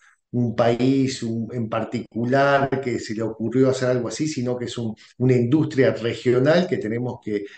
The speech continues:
que apoyar y defender en nombre de, de, de, del planeta y también por razones económicas. Eh,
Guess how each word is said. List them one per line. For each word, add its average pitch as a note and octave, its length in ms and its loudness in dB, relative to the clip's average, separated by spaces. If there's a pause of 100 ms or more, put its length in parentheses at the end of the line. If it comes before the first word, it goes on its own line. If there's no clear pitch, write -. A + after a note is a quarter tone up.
(120)
que B2 140 4
apoyar B2 760 4
y A#2+ 180 -4
defender A#2+ 800 0 (340)
en A2+ 160 -4
nombre B2+ 360 4
de, G#2 260 -2 (160)
de, G2+ 280 -6
de, G2+ 260 -6
del G2+ 240 -4
planeta D#3+ 360 4
y D3+ 100 4
también C#3+ 320 2
por D3 120 -2
razones B2+ 440 0
económicas. A2+ 720 -4 (440)
Eh, A2+ 480 4